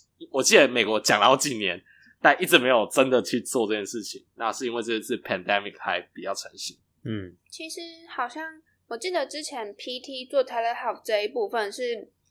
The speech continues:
Speaker 3: 在我们一些 act 里面是没有这件事情，所以就可能他保险公司并不会给付，他是
Speaker 1: 嗯。
Speaker 3: 现在就是因为covid之后，所以才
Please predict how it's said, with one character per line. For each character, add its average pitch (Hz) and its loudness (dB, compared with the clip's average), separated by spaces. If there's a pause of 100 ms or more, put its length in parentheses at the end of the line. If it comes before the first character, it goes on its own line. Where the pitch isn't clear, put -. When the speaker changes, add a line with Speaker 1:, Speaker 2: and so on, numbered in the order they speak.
(240)
Speaker 3:
在 294 2
我 247 2
们 202 -4
一 208 -4
些 233 -2
act 220 -2
里 190 -6
面 196 -6
是 226 -10
没 214 -6
有 185 -6
这 196 -4
件 190 -6
事 214 -6
情， 196 -8
所 240 -6
以 208 -4
就 240 2
可 214 -8
能 185 -12
他 202 -6 (200)
保 - 4
险 226 0
公 208 -6
司 208 -8
并 208 -6
不 - -14
会 170 -6
给 - -12
付， 196 -8
他 214 -10
是 220 -10
Speaker 1:
嗯。 117 -4 (400)
Speaker 3:
现 254 -2
在 226 -2
就 247 -2
是 233 -10 (100)
因 247 -10
为 240 -14 (320)
covid 233 2
之 - -10
后， 208 0
所 - 0
以 202 4
才 170 -6